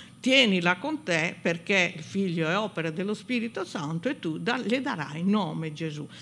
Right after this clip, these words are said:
Che non si tratti di Betlemme, eh, mm, della, del sogno avvenuto a Betlemme, lo, mm, lo confermiamo dal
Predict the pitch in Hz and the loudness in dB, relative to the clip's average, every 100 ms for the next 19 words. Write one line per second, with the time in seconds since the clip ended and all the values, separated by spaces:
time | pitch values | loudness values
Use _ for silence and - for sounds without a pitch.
0 | - - 349 339 339 339 311 349 370 277 | -16 6 8 8 6 2 4 4 4 2
1 | 214 226 226 226 254 311 302 262 - 185 | 2 2 2 2 2 4 6 4 0 -2
2 | 185 165 175 165 151 143 - - 185 190 | -2 -2 -2 -2 -2 -4 -10 0 2 2
3 | 180 175 165 156 151 135 131 - 156 165 | 2 0 -2 -4 -6 -6 -10 -8 -4 0
4 | 165 160 262 240 165 156 143 - 185 170 | 0 0 0 2 2 0 -2 -6 -4 0
5 | 190 254 185 196 269 294 277 330 320 - | 2 2 0 0 0 0 2 2 -2 -6
6 | - - - - - - 202 226 196 180 | -18 -20 -20 -20 -20 -6 0 0 0 -2
7 | 175 165 160 160 147 - 165 170 151 - | 0 2 0 -6 -10 -12 -8 -6 -8 -8
8 | 175 175 233 214 233 226 254 285 277 220 | -6 0 2 2 2 4 6 6 6 4
9 | 180 190 175 165 151 151 | 4 6 6 4 0 -2